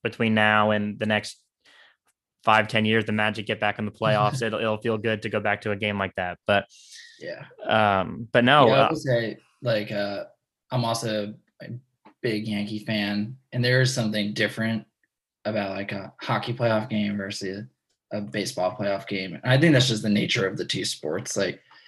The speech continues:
Speaker 2: hockey's way more physical, faster, and stuff like that, where baseball's kinda drawn out, but it's, it's just as intense. Like, you, like, for basketball, and you, like, you love the Magic, so you're gonna be feeling every shot and <laughs> every, everything. So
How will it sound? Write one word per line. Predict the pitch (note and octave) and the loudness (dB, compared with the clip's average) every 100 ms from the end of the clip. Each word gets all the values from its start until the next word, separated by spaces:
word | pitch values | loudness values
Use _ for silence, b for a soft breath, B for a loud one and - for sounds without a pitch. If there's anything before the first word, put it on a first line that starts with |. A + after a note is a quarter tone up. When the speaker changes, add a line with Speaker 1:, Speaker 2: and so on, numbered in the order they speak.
| b b | b b
Speaker 2:
hockey's | G#2+ G#2 G2 | -2 0 0
way | F#2+ G2 | 0 0
more | G2 G2 | 0 -4
physical, | - G2 - F#2 F2+ | -6 -8 -6 -4 -6
faster, | - F#2+ F2+ - F#2 F2 G#2 C3 _ _ _ _ _ | -4 -4 -4 -4 -4 -2 -4 -10 _ _ _ _ _
and | C3 | -4
stuff | G2+ F#2 | -2 0
like | F2+ - | -2 -2
that, | F2 E2+ E2 | -2 -2 -4
where | - E2+ | -4 -4
baseball's | F2 F#2+ - F#2 | -4 -6 -4 -6
kinda | - F2 E2 A2+ C3 _ _ _ - | -6 -6 -6 -6 -10 _ _ _ -8
drawn | F3 G#2+ G2 F#2+ | -2 0 0 -2
out, | F#2 E2+ - | -4 -4 -2
but | G#2+ | -4
it's, | A2 - | -4 2
it's | C3+ C3 | 2 6
just | C3+ A#2+ | 6 6
as | G#2+ G#2+ - - | 4 2 -10 -12
intense. | G#2+ - A2+ G#2+ G#2 | -8 0 2 2 2
Like, | G#2 | 2
you, | A2 G#2+ - | 2 0 0
like, | G#2 - | -2 0
for | F#2+ | -2
basketball, | G2 A2 G#2+ G2 F#2 F#2+ G2 | 2 2 2 0 0 0 0
and | G#2 G#2 | 2 4
you, | G#2 G#2 G2 G2 | 4 2 0 0
like, | G#2 - b b - | -2 -4 b b -2
you | A#2 | 2
love | G#2 - | 4 2
the | F#2 | 2
Magic, | G2+ F#2+ F2+ F2 | 0 2 0 -2
so | G#2+ | 0
you're | G#2 G#2 | 2 2
gonna | G2+ | 0
be | G#2 G#2 G#2 | 0 0 0
feeling | A#2+ - A2+ G#2 G2+ | -2 2 4 6 4
every | G#2 G#2+ | 4 2
shot | - G2+ G2 G2 - | 2 2 0 -2 -2
and | C#3 | 2
<laughs> | |
every, | A#2+ G#2+ B2+ C#3 | 2 2 2 2
everything. | A2 G#2 G2+ G#2+ G2+ G#2 | 2 2 2 2 2 0
So | - G2+ G2+ | 0 0 0